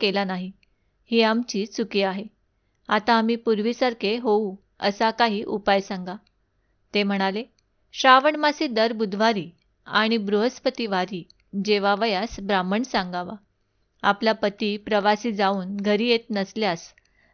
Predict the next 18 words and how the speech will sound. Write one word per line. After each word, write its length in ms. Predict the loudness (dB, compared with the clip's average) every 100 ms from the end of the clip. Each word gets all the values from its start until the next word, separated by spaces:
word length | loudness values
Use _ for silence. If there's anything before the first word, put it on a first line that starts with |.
| -2
दाराच्या 460 | 4 6 4 2 2
पाठीमागे 680 | 2 2 0 0 0 -2
दोन 340 | -2 0 0 0
भावली 320 | 2 2 2
काढावी. 460 | 0 0 -2 -6 -10 _ _ _ _ _ _ 0
संपत्ती 480 | 0 4 2 2 0
पाहिजे 340 | 2 2 2
असल्यास 680 | 0 0 -2 -2 -2 -8 -18 -2
पेटीवर, 520 | 2 2 0 -4 -4 -6 -10 _ _ _ _ _ -2
धान्य 380 | 4 4 4 0
पाहिजे 360 | 0 0 0
असल्यास 540 | -2 -2 -4 -4 -4 -14 _ _ 4
कोठीवर 520 | 4 4 0 -2 -4 -4
काढावी. 440 | 0 0 0 -4 -8 -16 _ _ _ _ _
त्यांची 320 | -2 0 -2
मनोभावे 640 | -2 0 0 0 -2 -2 -6
पूजा 400 | -4 -2 0 0
करावी. 440 | 0 -2 -4 -8